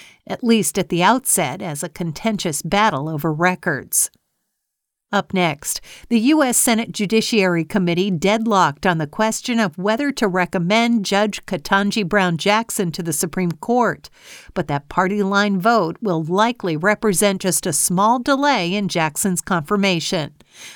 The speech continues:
By the end of the week, she is expected to become the first black woman to serve on the nation's highest court. The Judiciary Committee vote on Jackson's nomination was eleven to eleven,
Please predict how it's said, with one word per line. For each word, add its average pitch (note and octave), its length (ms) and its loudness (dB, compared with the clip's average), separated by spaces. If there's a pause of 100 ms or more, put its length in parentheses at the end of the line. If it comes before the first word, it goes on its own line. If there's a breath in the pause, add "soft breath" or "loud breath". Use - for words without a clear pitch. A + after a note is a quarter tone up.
(120 loud breath)
By D3+ 100 -4
the D3 180 0
end E3+ 140 0
of E3 80 -2
the E3+ 120 -4
week, A#3 280 -2
she A3+ 340 -4
is G#3 160 0
expected F#3+ 680 -2
to G3 80 -4
become F3+ 360 0
the E3+ 100 2
first G#3+ 420 -4
black F#3+ 340 0
woman G#3 320 0
to A3+ 140 -8
serve F3+ 500 -2
on F3+ 100 -2
the F#3 80 0
nation's F3 540 -2
highest D3 460 -2
court. D#3 500 -4 (520 loud breath)
The F3 100 -2
Judiciary E3+ 680 -2
Committee F3+ 420 0
vote F#3 280 0
on E3+ 180 0
Jackson's F#3 540 0
nomination F3+ 640 0
was F3+ 160 0
eleven F3+ 580 -2
to F3+ 200 -2
eleven, D#3 540 0